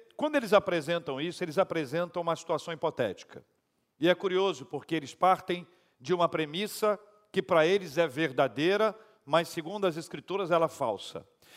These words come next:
E qualquer pessoa que vá trabalhar a questão lógica e parta de uma premissa falsa,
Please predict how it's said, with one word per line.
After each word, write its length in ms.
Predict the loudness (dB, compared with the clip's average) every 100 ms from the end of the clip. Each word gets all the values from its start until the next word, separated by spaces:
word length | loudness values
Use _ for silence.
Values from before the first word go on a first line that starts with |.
| -6
E 80 | 0
qualquer 360 | 0 2 2
pessoa 520 | 0 -4 -6 0 0 0
que 160 | -6
vá 240 | 0 2 4
trabalhar 640 | 4 4 6 6 6 4
a 60 |
questão 360 | 2 -4 -4 -4
lógica 720 | 4 4 4 -4 -8 -6 -6 -8 _ _ -20 -6
e 140 | -6
parta 680 | 2 8 8 6 0 0 0
de 100 | 2
uma 200 | 2 2
premissa 720 | 4 2 2 -4 -4 0 0
falsa, 760 | 2 4 4 4 -4 -2 0